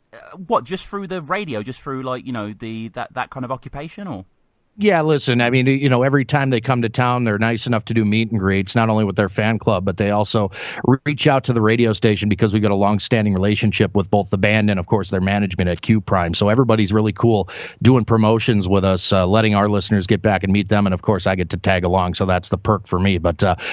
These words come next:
Speaker 2: yeah, I've, I'm an interview guy, Tom. I've interviewed pretty much everybody. And like I said, everybody that's currently in Metallica, plus Jason Newsted a couple of times.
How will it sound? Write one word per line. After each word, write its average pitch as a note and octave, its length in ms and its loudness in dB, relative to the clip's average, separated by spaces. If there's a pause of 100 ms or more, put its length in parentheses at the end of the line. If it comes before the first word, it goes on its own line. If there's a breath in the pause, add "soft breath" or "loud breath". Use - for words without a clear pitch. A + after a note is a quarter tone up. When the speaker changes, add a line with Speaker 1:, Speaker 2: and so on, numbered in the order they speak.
(100)
Speaker 2:
yeah, D#3+ 220 6
I've, F3+ 220 0
I'm F3+ 180 2
an E3 80 0
interview D3 360 0
guy, G#2+ 220 0
Tom. A2 320 0
I've A#2 120 0
interviewed G2+ 420 -2
pretty A#2 160 2
much G2 200 0
everybody. F#2+ 600 0
And F2 100 0
like F#2+ 180 0
I G2 80 2
said, F2+ 280 2
everybody A2 340 4
that's G#2 180 2
currently A2+ 400 2
in C3 120 2
Metallica, C#3 580 2
plus B2 220 0
Jason A2 520 -2
Newsted C#3 380 4
a C3+ 60 -2
couple C3+ 260 0
of B2 80 0
times. C3 480 2